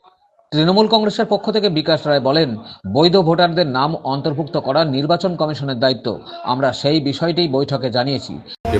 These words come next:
Speaker 2: প্রকৃত ভোটারের নাম যদি না বাদ যায়, সেক্ষেত্রে আমাদের দল প্রতিবাদ জানাবে, কেন যে গণতান্ত্রিক অধিকার হরণ করার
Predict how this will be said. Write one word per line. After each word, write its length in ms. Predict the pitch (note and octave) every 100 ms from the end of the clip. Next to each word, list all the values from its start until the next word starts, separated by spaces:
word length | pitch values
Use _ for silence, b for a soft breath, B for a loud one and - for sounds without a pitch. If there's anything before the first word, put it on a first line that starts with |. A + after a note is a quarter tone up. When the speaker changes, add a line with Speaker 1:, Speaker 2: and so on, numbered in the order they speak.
| -
Speaker 2:
প্রকৃত 400 | B2+ C#3+ D#3 C3+
ভোটারের 640 | A#2 B2 B2+ D3 D3+ D3+
নাম 360 | C3 A#2 D3 G#3 - - - - - -
যদি 200 | A#2 A#2
না 300 | A2 G2 G#2 - - - -
বাদ 280 | A2 G2+ G#2 G#2
যায়, 180 | C#3+ G#3 - - - -
সেক্ষেত্রে 360 | A#2 G#2+ - F#3+
আমাদের 300 | D3 C#3 B2+
দল 160 | C3 C3
প্রতিবাদ 380 | B2 C3 B2+ A#2+
জানাবে, 340 | A#2 A#2 A#2+
কেন 260 | A#2+ B2 B2 A#2
যে 200 | B2 A#2
গণতান্ত্রিক 560 | A#2 A#2 B2+ B2 B2+ A2
অধিকার 340 | A2 C3+ B2
হরণ 300 | G#2 G#2 A2 G2+
করার 180 | A#2